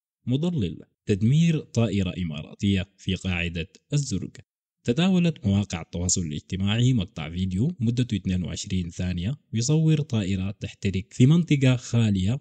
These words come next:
ويرافق مقطع الفيديو تعليق صوتي بيقول بأنه هذه الطائرة إماراتية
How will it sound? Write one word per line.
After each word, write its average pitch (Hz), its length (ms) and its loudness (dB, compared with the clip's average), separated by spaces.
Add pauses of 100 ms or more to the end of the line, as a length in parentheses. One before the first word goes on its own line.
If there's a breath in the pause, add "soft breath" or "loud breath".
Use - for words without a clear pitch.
ويرافق 98 600 0
مقطع 90 340 -6
الفيديو 90 460 -2
تعليق 92 480 -4
صوتي 147 680 -2
بيقول 139 440 4
بأنه 113 460 2
هذه 101 280 0
الطائرة 90 560 -6 (120)
إماراتية 92 680 -2